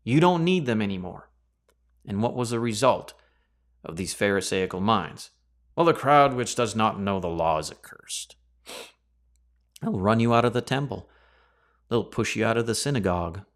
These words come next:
You don't know the law. We're not smart enough as they are.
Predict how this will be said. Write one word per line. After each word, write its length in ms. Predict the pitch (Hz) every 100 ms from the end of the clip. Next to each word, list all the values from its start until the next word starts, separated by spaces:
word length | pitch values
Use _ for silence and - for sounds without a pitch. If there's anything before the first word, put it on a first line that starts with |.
| _ _ _ _ _ _ _ _ _ _ _ _ _ _ _ _ _ _ _
You 100 | 147
don't 160 | 165 120
know 140 | 110
the 100 | 98
law. 540 | 95 98 117 147 156 _ _ _ _ _ _ _ _ _ _ _ _ _ _ _ _ -
We're 100 | 160
not 160 | 170
smart 300 | - 151 190
enough 300 | 180 98 92
as 200 | 95 95
they 180 | 104 151
are. 380 | 98 87 107